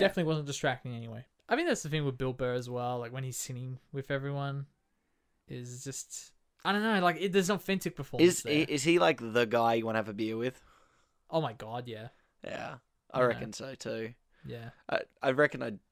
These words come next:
Speaker 1: be too nervous though. We'd have the Cat Empire effect all over again.
Speaker 2: Yeah, exactly. <laughs>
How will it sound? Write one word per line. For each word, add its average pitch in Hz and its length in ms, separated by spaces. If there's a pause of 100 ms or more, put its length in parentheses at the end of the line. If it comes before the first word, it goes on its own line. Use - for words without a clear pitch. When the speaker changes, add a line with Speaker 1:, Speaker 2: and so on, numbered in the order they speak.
Speaker 1:
be 117 140
too 117 220
nervous 113 440
though. 113 320
We'd 127 140
have 135 140
the 120 80
Cat 120 200
Empire 113 360
effect - 300
all 113 140
over 113 260
again. 156 180
Speaker 2:
Yeah, 143 100
exactly. 139 540
<laughs> - 60